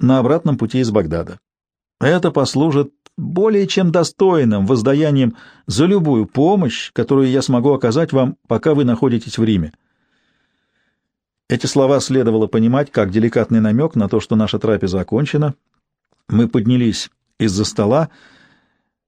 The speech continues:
но когда мои товарищи направились к выходу из комнаты, Павел отвел меня в сторону. "Хочу сказать тебе кое-что еще, Зигвульф", — произнес он вполголоса. В тоне его не было слышно ни тени прежней веселости.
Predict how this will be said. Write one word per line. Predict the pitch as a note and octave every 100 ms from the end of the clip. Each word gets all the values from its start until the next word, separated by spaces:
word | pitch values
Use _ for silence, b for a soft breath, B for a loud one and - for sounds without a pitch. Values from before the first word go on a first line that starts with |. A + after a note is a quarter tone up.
| -
но | -
когда | C3+ D#3+ E3
мои | D#3 D#3
товарищи | C#3+ D3+ C#3 B2 -
направились | C3 B2 C3 B2 A#2
к | -
выходу | E3 C3+ A#2+
из | A2+
комнаты, | G3 G#3+ F#3 - A2+
Павел | - C#3+ F#3 F#3
отвел | E3 C#3 D#3+
меня | E3 F3
в |
сторону. | - C3+ E2+ E2 E2+ _ _ _ _ _ _ _ _ _ _ _ -
"Хочу | A2 F#2+
сказать | A2 A#2+ G#2+ G#2+ -
тебе | G2 G#2
кое-что | - G#2+ -
еще, | A2 G2+ F3+ E3+
Зигвульф", — | A2 E2 D#2+ - - - _ _ _ _ _
произнес | - G#2 F#2 A2+ G2+
он |
вполголоса. | F2+ G2+ F#2 B2+ D3+ - A2 b b b b b b b b
В | - -
тоне | C3+ D3+ F3 D#3+
его | C3 A#2
не | A2+ C3
было | C3+ B2+
слышно | - C3 B2+ A#2+
ни | A#2+
тени | C3 - D3 C3+
прежней | A#2 B2+ A2 B2+
веселости. | C3 - B2 F2+ - F2+